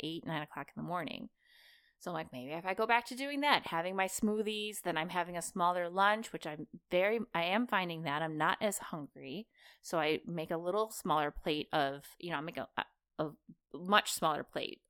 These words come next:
of, you know, like, cheese and stuff like that, and, um, veggies and, or fruit and everything, but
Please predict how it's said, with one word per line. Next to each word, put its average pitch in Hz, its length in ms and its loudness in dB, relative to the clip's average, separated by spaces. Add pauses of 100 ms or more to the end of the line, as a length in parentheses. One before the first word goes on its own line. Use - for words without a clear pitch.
of, 151 360 2 (120)
you 170 160 -6
know, 135 320 -8 (580)
like, - 180 -14
cheese 160 360 -2
and 151 160 -4
stuff 151 260 -4
like 147 160 -8
that, 131 380 0
and, 139 280 -10 (960)
um, - 600 -14
veggies 170 320 -2
and, 156 320 -6
or 147 320 -8
fruit 180 340 0
and 160 320 -8
everything, 151 580 -6
but 147 260 0